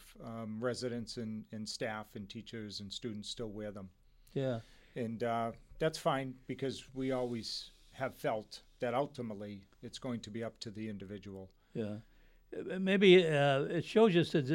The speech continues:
Speaker 2: difference. Uh, there was this, an article in the paper a short time ago, State of Florida, and the governor was at some sort of a public forum, or, and, uh, there were some students there, and they were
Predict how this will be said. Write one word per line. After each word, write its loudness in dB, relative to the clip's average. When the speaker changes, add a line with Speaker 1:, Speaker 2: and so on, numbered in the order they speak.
Speaker 2:
difference. 2
Uh, 0
there 2
was 4
this, 0
an 0
article 6
in 4
the 0
paper 2
a 2
short 0
time 4
ago, 6
State 8
of 4
Florida, 4
and -2
the 0
governor 4
was 4
at 4
some 0
sort 6
of 2
a 4
public 4
forum, 6
or, 2
and, 0
uh, 2
there 4
were 6
some 0
students 2
there, 0
and 0
they 4
were 4